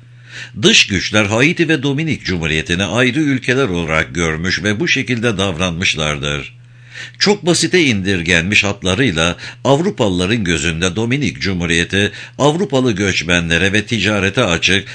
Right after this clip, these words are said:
İspanyolca konuşulan kısmen bir Avrupa toplumuydu. Haiti ise eski kölelerden oluşan Afrika kökenli toplumuyla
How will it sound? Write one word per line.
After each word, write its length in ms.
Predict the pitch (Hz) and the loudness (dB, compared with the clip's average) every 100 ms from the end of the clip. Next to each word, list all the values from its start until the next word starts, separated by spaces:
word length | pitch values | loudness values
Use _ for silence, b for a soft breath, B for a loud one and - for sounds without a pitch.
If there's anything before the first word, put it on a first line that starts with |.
| B 139 | B -2
İspanyolca 760 | 135 - 156 165 156 135 147 | 0 2 0 2 0 0 -2
konuşulan 540 | 139 143 135 135 139 131 | -2 -2 -2 0 -2 0
kısmen 540 | 170 - 98 143 120 | 0 0 -2 0 0
bir 100 | 135 | 0
Avrupa 540 | - 113 101 131 104 | 0 -2 0 -2 -2
toplumuydu. 840 | - 95 90 90 90 82 82 82 - - B B B B B B | -2 -4 -4 -2 -2 -2 -2 -4 -6 -16 B B B B B B
Haiti 460 | 127 170 226 - | 4 4 4 2
ise 260 | 101 82 104 | 0 0 0
eski 340 | 120 - 185 | 0 0 -2
kölelerden 580 | - 139 131 127 107 151 | 0 0 2 2 2 0
oluşan 460 | 113 85 82 101 107 | -2 0 0 0 0
Afrika 500 | 127 127 185 123 101 | -2 -2 -2 -2 0
kökenli 500 | 92 98 95 107 - | -2 0 0 0 -2
toplumuyla 760 | 101 87 101 123 107 82 95 | -4 -2 -2 0 0 0 0